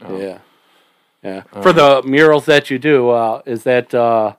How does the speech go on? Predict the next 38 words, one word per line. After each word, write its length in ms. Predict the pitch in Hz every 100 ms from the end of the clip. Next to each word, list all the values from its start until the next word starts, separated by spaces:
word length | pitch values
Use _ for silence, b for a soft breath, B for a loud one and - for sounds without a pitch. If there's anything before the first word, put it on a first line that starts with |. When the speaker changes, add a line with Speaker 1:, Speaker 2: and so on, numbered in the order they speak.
| _ _ _ _ -
Speaker 2:
is 100 | 113
that 160 | 117
spray 280 | - - 127
paint 340 | 131 160 170 156
or 520 | 123 117 107 104 107
Speaker 1:
No, 240 | 123 135 120
so 140 | 131
the 80 | 123
one 180 | 131 160
I 80 | 147
did, 260 | 123 120
I've 160 | 117 127
only 200 | 165 147
actually 240 | 139 123
painted 460 | - 117 107 92 92
one 200 | 98 90
mural, 300 | 90 90 87
and 80 | 92
that 140 | 92
was 160 | 92 87
at 120 | 87
Speaker 2:
Okay. 120 | -
Speaker 1:
Crusade, 400 | 104 - 87 87 90
and 120 | 92
that 120 | -
was 80 | -
Speaker 2:
Okay. 100 | 110
Speaker 1:
just 180 | 92 -
a 40 |
paintbrush 600 | - 92 - 92 90 -
and, 380 | 85 85 85 82
uh, 100 | 80
Speaker 2:
Yeah. 100 | 101
Speaker 1:
paint 160 | 95 82
markers, 560 | 87 87 87 87 87 87
and, 360 | 85 87 87 _ _ _ _ -
uh, 140 | 101 90
n-, 260 | 90 95